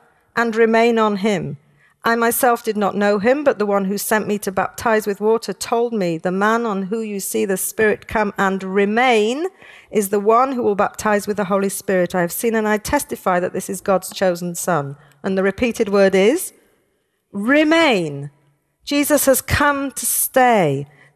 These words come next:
The Father speaks, the Son hears, the Spirit hovers. In this moment, we have the Godhead together, and Jesus has come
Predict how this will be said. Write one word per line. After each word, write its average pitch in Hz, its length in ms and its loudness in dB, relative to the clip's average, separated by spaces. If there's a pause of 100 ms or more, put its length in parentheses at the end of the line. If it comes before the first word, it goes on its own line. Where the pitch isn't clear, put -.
(100)
The 214 80 0
Father 208 340 0
speaks, - 560 -4
the - 160 -10
Son 185 300 -2
hears, 277 560 4
the 214 120 -4
Spirit 185 400 0 (140)
hovers. 262 560 2 (100)
In 208 120 0
this 190 180 -2
moment, 247 360 -2
we 214 100 0
have 196 220 -2
the 196 80 -4
Godhead 277 680 2
together, 240 640 2 (760)
and 202 240 -2
Jesus 269 600 0
has - 220 -6
come 220 480 -2